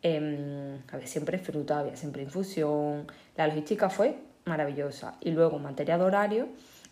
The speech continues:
eh, se llegaba el viernes por la tarde y salíamos el domingo ya después de comer.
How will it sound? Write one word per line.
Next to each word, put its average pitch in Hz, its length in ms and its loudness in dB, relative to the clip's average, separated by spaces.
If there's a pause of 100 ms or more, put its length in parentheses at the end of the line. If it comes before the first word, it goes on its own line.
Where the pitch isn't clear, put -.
eh, 160 260 6
se 151 140 -2
llegaba 151 300 2
el 143 80 -2
viernes 147 220 -2
por - 120 -6
la 185 120 0
tarde 247 360 2 (1000)
y 190 60 -6
salíamos 160 380 -2
el 156 80 0
domingo 147 280 -2
ya 151 140 0
después 160 280 -2
de 143 80 -4
comer. - 280 -4